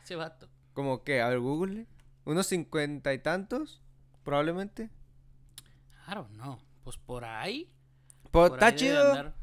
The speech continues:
Speaker 2: Estaba... ¿con quién? Fue la, la M S, no la de Qué Maldición.
Speaker 1: Sí.
Speaker 2: Te, te, te, te, te, te.
Speaker 1: Sí, sí, sí, sí, sí. Esa, esa fue la que, la que este, la que s-,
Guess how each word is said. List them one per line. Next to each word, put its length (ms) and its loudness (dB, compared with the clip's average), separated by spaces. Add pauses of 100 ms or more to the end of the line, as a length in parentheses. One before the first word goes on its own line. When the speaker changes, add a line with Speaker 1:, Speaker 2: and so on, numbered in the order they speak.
(180)
Speaker 2:
Estaba... 720 4
¿con 180 0
quién? 300 -2
Fue 120 0
la, 120 6 (120)
la 180 6
M 160 0
S, 160 -4
no 140 -4
la 80 2
de 160 -2
Qué 340 0
Maldición. 1200 -4 (280)
Speaker 1:
Sí. 540 -10
Speaker 2:
Te, 120 -8
te, 140 -10
te, 160 -10
te, 160 -10
te, 160 -10
te. 140 -16 (400)
Speaker 1:
Sí, 180 -18
sí, 0 -
sí, 140 -18
sí, 160 -20
sí. 260 -20
Esa, 500 -10
esa 200 -14
fue 160 -10
la 160 -12
que, 260 -16 (680)
la 120 -16
que 140 -20
este, 600 -12 (840)
la 200 -12
que 420 -18
s-, 180 -20